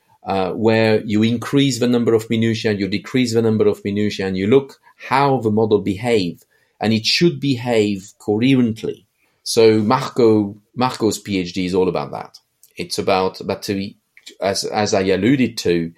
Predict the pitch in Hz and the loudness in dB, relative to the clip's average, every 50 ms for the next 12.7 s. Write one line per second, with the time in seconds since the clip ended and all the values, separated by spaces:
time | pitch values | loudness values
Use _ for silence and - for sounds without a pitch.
0 | _ _ _ _ _ _ _ _ _ _ - 104 98 107 107 117 139 139 135 127 | _ _ _ _ _ _ _ _ _ _ -8 -2 0 0 4 4 4 4 2 0
1 | - 131 117 107 107 107 101 113 104 101 101 104 107 110 117 117 123 127 123 - | 0 0 2 2 2 2 0 0 0 0 2 2 2 4 4 4 4 4 0 -6
2 | - - - - - _ _ 104 98 - - - 101 95 90 98 98 - - - | -12 -12 -12 -14 -16 _ _ -8 -8 -8 -8 -6 -6 -2 -2 -2 -2 -2 -4 -6
3 | - 165 208 202 - - _ _ _ _ _ _ _ _ _ _ _ _ _ _ | -6 -6 -6 -8 -12 -18 _ _ _ _ _ _ _ _ _ _ _ _ _ _
4 | - 113 110 113 113 113 104 - - - _ _ _ _ _ _ _ - 95 90 | -4 2 4 4 4 4 2 -2 -10 -18 _ _ _ _ _ _ _ -10 -2 0
5 | 120 117 123 117 113 110 107 107 98 104 101 101 101 101 98 98 101 95 98 - | 0 2 4 4 4 4 4 2 2 0 0 2 0 2 2 2 2 2 2 -2
6 | - 98 95 95 98 101 107 110 - - 147 180 185 - _ _ _ _ _ _ | -4 -4 -2 0 0 0 0 -2 -2 -4 -4 -4 -6 -10 _ _ _ _ _ _
7 | _ _ _ _ - - - 113 110 110 113 107 113 117 117 117 117 110 107 107 | _ _ _ _ -6 -2 0 2 2 4 4 4 4 4 4 2 2 0 -2 -6
8 | - - 101 92 87 - - 127 123 127 120 123 120 113 110 107 107 - - - | -4 -4 -4 -4 -4 -4 -2 -2 -2 0 0 -2 0 0 0 0 -2 -4 -8 -14
9 | _ _ _ _ _ _ _ - 110 113 117 120 120 - 120 110 110 - - 113 | _ _ _ _ _ _ _ -6 -2 0 0 0 0 -2 -4 -4 -2 -2 -4 -4
10 | - - - - 69 58 - 92 107 _ _ _ _ _ - 107 98 95 95 95 | -4 -6 -8 -8 -10 -10 -12 -18 -20 _ _ _ _ _ -4 -2 -2 0 -2 -2
11 | - - - - 110 98 98 90 98 101 90 101 95 95 90 - - - - - | -4 -6 -6 -2 -2 -2 0 0 0 0 2 2 0 2 2 0 0 0 -2 -4
12 | 92 92 90 87 95 87 - 90 - - - - - | -4 -6 -6 -6 -8 -8 -8 -8 -10 -10 -12 -18 -20